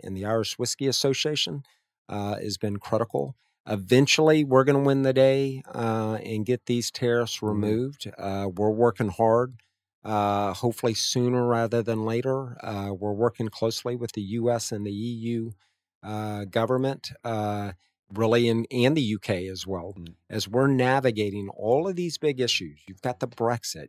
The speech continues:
Speaker 1: you've got certainly, uh, a covid nineteen issue and so forth. But I think our partnership together, uh, uh, uh, is, is special and important.
Speaker 2: Mm.
Speaker 1: So, uh, so with that, as we get ready to,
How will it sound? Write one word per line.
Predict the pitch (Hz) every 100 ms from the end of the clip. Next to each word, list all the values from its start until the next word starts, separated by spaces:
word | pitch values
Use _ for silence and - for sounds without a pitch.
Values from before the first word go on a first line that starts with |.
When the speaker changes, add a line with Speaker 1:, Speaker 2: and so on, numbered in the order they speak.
| -
Speaker 1:
you've | 101 -
got | - 107 107 - - _ _ -
certainly, | - 127 110 117 117 117 113
uh, | 113 110 110 110 - 107
a |
covid | 98 - 120 117 113 107 95 -
nineteen | 113 113 - 120 107
issue | 101 - 98 85
and | 87 85
so | 90 82
forth. | - 87 85 -
But | 95 - _ _ _ -
I | 101
think | 110 101
our | 113
partnership | 123 - 107 101 - 110 -
together, | 92 104 101 101 101 - -
uh, | 92 87 87 85 82 78
uh, | - 92 82 80 - _ -
uh, | 87 80 -
is, | 92 95 92 87
is | 98 101 92
special | - - 117 - 120
and | 104
important. | 90 87 - 123 - 127 -
Speaker 2:
Mm. | _ _ _ _ -
Speaker 1:
So, | - 120 117 113 -
uh, | - 120 117 117
so | - 143
with | 151 -
that, | 120 110
as | 104
we | 127 131
get | 139 101
ready | 120 120 110
to, | 107 95